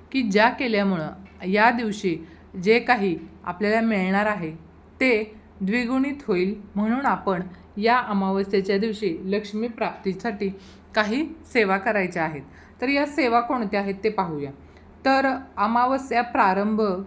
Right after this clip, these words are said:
कधी होणार आहे हे सर्वप्रथम मी तुम्हाला सांगते. चार जुलै गुरुवारी रोजी उत्तरात्री चार वाजून सत्तावन्न मिनिटांनी अमावस्या सुरुवात होणार आहे आणि अमावस्या समाप्ती ही पाच जुलै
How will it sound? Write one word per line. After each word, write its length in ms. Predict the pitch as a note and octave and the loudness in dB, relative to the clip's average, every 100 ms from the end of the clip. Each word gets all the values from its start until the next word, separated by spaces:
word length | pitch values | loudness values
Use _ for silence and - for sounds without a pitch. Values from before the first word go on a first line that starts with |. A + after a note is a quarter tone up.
| - | -2
कधी 200 | F#3+ A3+ | 0 2
होणार 320 | B3+ A3 G3 | 0 0 2
आहे 180 | F#3+ G3 | 0 2
हे 160 | G3 | 2
सर्वप्रथम 580 | F#3+ A3+ F3+ F3 F3+ F#3+ | 2 0 0 -2 -4 -2
मी 120 | F#3+ | -2
तुम्हाला 340 | F#3 F#3 E3+ F3+ | 0 -2 -2 -2
सांगते. 520 | G3 D#3+ - F3+ - - - - - | -4 -6 -6 -10 -10 -18 -20 -8 4
चार 260 | A#3+ C4 A#3+ | 6 6 2
जुलै 340 | B3 G#3+ E3+ | -4 -2 -2
गुरुवारी 600 | F3+ G#3 G#3+ G#3 G#3 A3+ A#3 - - - - | -2 2 4 4 2 0 -4 -10 -16 -20 -8
रोजी 600 | - G3 G#3+ F3+ F3 F#3 - - - - | 2 6 6 6 0 -2 -8 -20 -20 -8
उत्तरात्री 720 | A3 G#3 B3 B3 B3 A#3 A3 A3 - - - - | -8 0 2 4 2 0 -2 -2 -10 -20 -20 2
चार 220 | A#3 A#3 | 4 4
वाजून 380 | B3+ A3+ G3 A3 | 4 2 0 -4
सत्तावन्न 540 | A3 G#3 - G3 G#3+ | -6 -4 0 0 2
मिनिटांनी 760 | A3 A3 G3+ F#3 F3+ G3 F#3 E3 E3+ - | 0 0 0 0 0 0 0 -4 -8 -6
अमावस्या 500 | F3+ F3+ F#3 G3 G3+ | -4 -2 -2 -4 -4
सुरुवात 320 | F#3+ E3+ E3+ | -2 0 -2
होणार 260 | G#3+ F3+ E3 | -2 -2 -2
आहे 220 | E3+ F3 | -4 -6
आणि 280 | - E3+ F#3+ | -6 -4 -2
अमावस्या 580 | F3 F3+ G3 G#3 G#3 A#3+ | -2 0 0 -2 -4 -4
समाप्ती 540 | B3 G3+ G3 G3 F#3 | 0 2 0 0 -4
ही 200 | F3+ G3+ | -2 -2
पाच 320 | G#3+ G#3+ G#3 | 0 2 2
जुलै 400 | G#3+ G#3+ G3+ F3+ | 2 -2 -2 -2